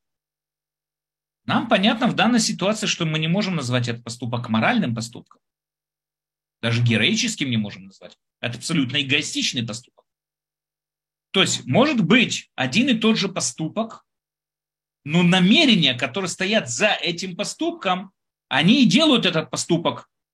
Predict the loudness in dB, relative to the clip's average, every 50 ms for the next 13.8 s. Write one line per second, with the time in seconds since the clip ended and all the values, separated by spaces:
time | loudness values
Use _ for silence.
0 | _ _ _ _ _ -4 0 2 2 2 2 2 0 2 2 2 4 4 4 4
1 | 4 4 2 2 2 0 0 0 -2 -4 -6 -4 -2 -2 0 -2 -4 -4 -4 -6
2 | -4 -2 -2 0 0 0 -2 -2 -4 -6 -8 -8 -8 -8 -8 -8 -4 -4 -4 -2
3 | -4 -6 -10 -10 -12 -12 -12 -14 -16 _ _ _ _ _ _ _ _ _ _ _
4 | _ _ _ _ _ _ _ _ _ _ _ _ _ _ _ _ _ _ _ _
5 | _ _ _ _ _ _ _ -8 -6 -4 -2 -2 -2 -2 -2 -8 -8 -6 0 0
6 | 0 2 0 -2 -2 -2 -2 -2 -2 -6 -6 -6 -6 -6 -6 -4 -4 -2 -2 -2
7 | -4 -4 -6 -4 -4 -4 -4 -6 -6 -4 -2 -2 -2 -2 -2 -4 -6 -6 -4 -4
8 | -2 -2 -2 -2 -2 -4 -4 -6 -8 -8 -8 -6 -6 -6 -6 -10 -20 _ _ _
9 | _ _ _ _ -4 -2 0 0 0 -2 -4 -4 -2 0 0 0 0 0 -2 -4
10 | -4 -6 -2 -2 0 0 -2 -2 -6 -6 -6 -6 -8 -6 -6 -8 -8 -8 -10 _
11 | _ _ _ _ _ _ _ _ _ _ _ _ _ -6 -2 2 4 4 4 4
12 | 2 0 0 2 0 2 4 4 4 4 2 0 -2 -2 0 0 0 0 0 0
13 | -2 -4 -2 -4 -4 -2 0 0 0 0 0 -2 -2 -6 -10 -12